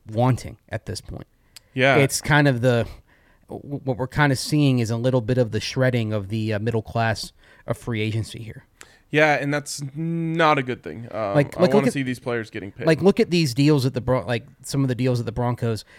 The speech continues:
Speaker 1: ha-, have had, you know, since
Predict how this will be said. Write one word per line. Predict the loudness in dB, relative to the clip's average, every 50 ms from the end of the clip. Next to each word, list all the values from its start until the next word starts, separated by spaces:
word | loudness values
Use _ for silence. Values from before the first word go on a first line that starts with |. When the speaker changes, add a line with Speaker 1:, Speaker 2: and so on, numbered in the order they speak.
| -20 -8 -2
Speaker 1:
ha-, | -2 -2 -2
have | 0 0 0 0 0
had, | -2 -4 -2 2 2 4 4 2 2 0
you | 0 0
know, | 0 0 -2 -2 -4 -8 -12 -18 -20 _ _ _ _ -14
since | -8 -6 -6 -2 2 4 4 4 4 2 -4 -8 -10